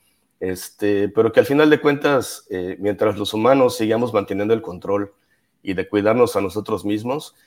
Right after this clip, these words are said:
yo creo que la inteligencia artificial va a ser muy útil, por ejemplo, para hacer tareas repetitivas como, como limpiar, como hacer operaciones, como hacer ciertos trámites, pero que no dejemos que vaya más allá,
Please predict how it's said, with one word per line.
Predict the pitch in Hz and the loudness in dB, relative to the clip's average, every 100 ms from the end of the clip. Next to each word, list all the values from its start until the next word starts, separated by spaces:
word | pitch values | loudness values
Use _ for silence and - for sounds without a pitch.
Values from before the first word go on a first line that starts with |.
| _ _ | _ _
yo | - 107 | -2 0
creo | 123 | 2
que | - | 2
la | 107 | 0
inteligencia | 90 98 117 110 113 | 0 -2 -2 0 -2
artificial | - 92 107 104 | -2 -2 0 2
va | 101 | 2
a | |
ser | 113 107 | 2 0
muy | 98 | 0
útil, | 104 - 104 | 0 -2 -4
por | 85 | -2
ejemplo, | 92 101 98 101 | -4 -4 -6 -6
para | - 80 | -4 -6
hacer | - 95 98 | -4 -6 -4
tareas | 90 98 98 | -2 0 -2
repetitivas | 92 85 87 - 92 92 | -6 -8 -12 -8 -6 -6
como, | - 76 76 - _ _ _ | -8 -14 -14 -14 _ _ _
como | - 85 | -10 -6
limpiar, | 85 85 92 107 104 107 - | -6 -6 2 4 6 4 2
como | 82 82 | -8 -8
hacer | 127 98 98 | -4 -4 -4
operaciones, | - 85 82 104 104 101 98 - | -2 -4 -2 -2 0 0 -4 -6
como | 78 80 | -14 -12
hacer | 80 95 90 | -6 -6 -4
ciertos | 95 90 90 | -8 -8 -12
trámites, | 92 98 104 120 135 - _ _ _ - | -8 -8 -6 -8 -12 -14 _ _ _ -2
pero | 101 101 | 2 4
que | 113 | 8
no | 123 | 10
dejemos | 123 123 127 117 - | 10 8 6 6 0
que | |
vaya | 101 104 101 | 0 0 0
más | 101 95 | -2 -4
allá, | 92 110 - | -2 -4 -6